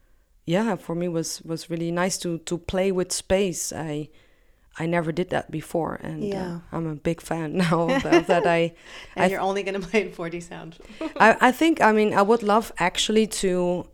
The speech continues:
Speaker 1: and I told that also to the four D sound team, to in the future make a piece knowing that it will be,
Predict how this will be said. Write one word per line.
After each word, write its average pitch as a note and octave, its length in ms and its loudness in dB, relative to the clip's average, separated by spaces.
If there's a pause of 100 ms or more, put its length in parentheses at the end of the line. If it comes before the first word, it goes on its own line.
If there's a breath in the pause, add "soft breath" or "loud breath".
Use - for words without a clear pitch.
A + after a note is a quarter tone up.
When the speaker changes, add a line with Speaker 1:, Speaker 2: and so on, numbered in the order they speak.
(160)
Speaker 1:
and F3+ 100 0
I F3 80 2
told F#3 260 -2
that F3 120 2
also E3+ 220 -4
to F#3 120 -8
the E3+ 80 -4
four D#3+ 220 -6
D E3 140 -6
sound D#3 360 -8
team, D#3 340 -8 (280)
to D#3 460 -6
in F3+ 100 -6
the E3+ 60 -6
future E3 360 -6
make E3+ 240 0
a G3 60 0
piece F3+ 500 -6 (380)
knowing F#3+ 340 4
that E3+ 140 2
it D#3+ 160 0
will F3 160 -2
be, E3+ 400 -4